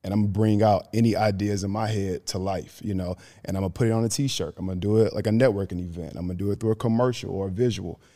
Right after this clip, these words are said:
And from there, when I'm going out, people starting to see, "Oh, you the dude from Humble Hustler. You the guy who did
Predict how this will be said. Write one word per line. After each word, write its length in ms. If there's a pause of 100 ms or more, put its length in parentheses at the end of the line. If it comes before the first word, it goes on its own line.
(240)
And 260
from 280
there, 480
when 120
I'm 140
going 300
out, 260 (200)
people 300
starting 320
to 60
see, 320
"Oh, 180
you 160
the 120
dude 240
from 120
Humble 280
Hustler. 340
You 180
the 100
guy 220
who 140
did 320